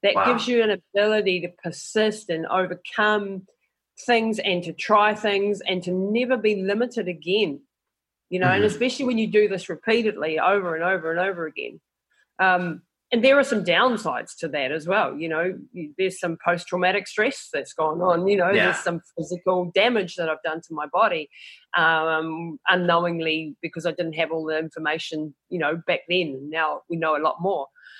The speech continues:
Speaker 1: Um, so there's downsides of it as well, but it,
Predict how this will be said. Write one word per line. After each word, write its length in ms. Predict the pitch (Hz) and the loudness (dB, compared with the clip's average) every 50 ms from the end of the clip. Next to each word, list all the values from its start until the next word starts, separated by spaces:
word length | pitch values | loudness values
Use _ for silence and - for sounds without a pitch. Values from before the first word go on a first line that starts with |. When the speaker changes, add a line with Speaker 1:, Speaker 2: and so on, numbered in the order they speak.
| - - - 190 | -20 -6 0 2
Speaker 1:
Um, 360 | 190 180 175 170 165 165 - | 4 4 4 2 -2 -6 -8
so 140 | - - 220 | -6 2 4
there's 160 | 214 208 180 | 4 4 4
downsides 500 | - 214 208 220 220 220 226 170 165 156 | 2 0 0 0 -2 0 0 0 0 0
of 80 | 170 156 | -2 -2
it 80 | 160 - | -2 -2
as 120 | 170 156 170 | -4 -6 -2
well, 300 | 185 208 190 165 160 - - | 0 2 2 2 2 2 2
but 160 | 175 165 - - - _ _ _ _ _ _ _ _ _ _ _ _ _ | 2 2 2 0 -8 _ _ _ _ _ _ _ _ _ _ _ _ _
it, 160 | - 180 - | -20 -20 -16